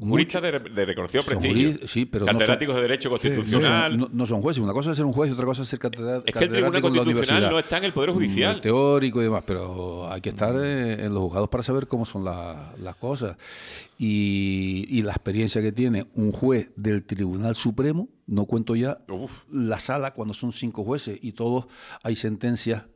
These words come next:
Speaker 2: eh, unánimes, por unanimidad. Y sin embargo después eso, mm, que lo único que yo tengo entendido, y no soy jurista,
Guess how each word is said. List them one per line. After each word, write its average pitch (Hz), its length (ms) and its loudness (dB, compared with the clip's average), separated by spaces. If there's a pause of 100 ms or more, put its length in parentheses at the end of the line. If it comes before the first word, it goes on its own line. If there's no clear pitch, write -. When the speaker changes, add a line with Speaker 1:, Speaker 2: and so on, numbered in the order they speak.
(220)
Speaker 2:
eh, 101 680 -6
unánimes, 117 480 -10 (240)
por 107 140 -2
unanimidad. 104 480 -2 (420)
Y 107 80 -2
sin 95 180 -4
embargo 98 300 -4
después 143 420 -2 (300)
eso, 143 400 -4 (360)
mm, 107 280 -2
que 110 120 0
lo 101 180 2
único 120 420 0
que 98 120 -2
yo 110 160 0
tengo 113 360 0
entendido, 110 580 0
y 98 80 -6
no 98 180 -10
soy 104 220 0
jurista, 101 480 -2